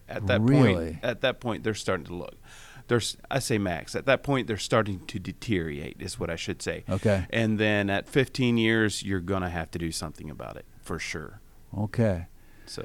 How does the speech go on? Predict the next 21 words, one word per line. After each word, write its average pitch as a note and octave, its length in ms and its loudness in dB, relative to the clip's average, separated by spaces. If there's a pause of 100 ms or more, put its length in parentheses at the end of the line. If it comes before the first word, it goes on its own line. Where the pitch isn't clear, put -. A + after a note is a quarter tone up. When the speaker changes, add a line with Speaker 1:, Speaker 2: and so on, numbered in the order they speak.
Speaker 1:
that's, - 460 -4
there's A#2 200 -12
not F#3+ 120 2
a F3+ 80 4
whole D#3 160 2
lot B2 180 6
of G2+ 60 2
long, G2+ 400 2
long G#2 240 2
life F#2+ 240 2
in E2+ 80 -6
a E2 60 -6
T F2 160 -6
P D#2+ 180 -6
O D2 60 -4
roof, - 300 -14
to - 80 -10
be C#2+ 160 -8
honest - 260 -14
with - 140 -18
you. - 80 -18